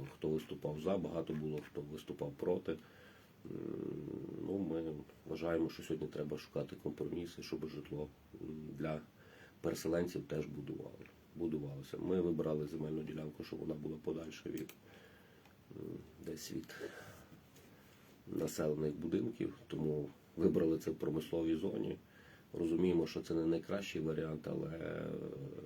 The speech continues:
все-таки, ну, для людей, які не мають житла і знімають по дванадцять-п'ятнадцять тисяч гривень за житло, та, для них, е,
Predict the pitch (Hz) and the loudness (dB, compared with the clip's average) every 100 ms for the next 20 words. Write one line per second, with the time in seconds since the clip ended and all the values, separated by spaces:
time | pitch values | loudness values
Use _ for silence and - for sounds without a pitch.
0 | 71 - - - 151 - - - - - | -10 -4 -2 -2 -4 -6 -8 -10 -20 -20
1 | - - 80 76 73 - - - 78 87 | -20 -10 -6 -4 -4 -6 -8 -8 0 2
2 | 80 78 80 78 78 82 78 78 78 76 | 4 6 4 4 2 0 0 0 -2 -4
3 | - 78 80 76 76 73 - 78 76 73 | -2 -2 0 0 0 -2 0 0 0 -4
4 | - 76 78 78 - - 78 76 - - | -6 -6 -4 -4 -6 -8 -4 -6 -6 -8
5 | - - - 95 156 147 151 71 - - | -6 -4 2 2 2 0 -4 -6 -8 -10
6 | - - - - - - - - - 82 | -10 -10 -10 -12 -20 -20 -20 -16 -6 -2
7 | 80 80 76 - | 0 0 -4 -8